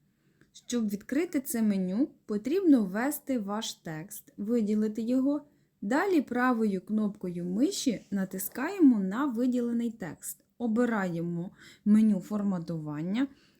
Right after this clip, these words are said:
І тут маємо вісім варіантів форматування тексту. Жирний, курсив, підкреслений,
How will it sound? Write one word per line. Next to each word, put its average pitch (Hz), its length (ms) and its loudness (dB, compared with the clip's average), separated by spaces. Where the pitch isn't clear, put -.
І 208 120 -2
тут 381 320 0
маємо 254 500 4
вісім 220 460 -4
варіантів 196 560 -4
форматування 196 840 -2
тексту. - 560 -10
Жирний, 214 720 0
курсив, 269 640 -2
підкреслений, 220 1040 -2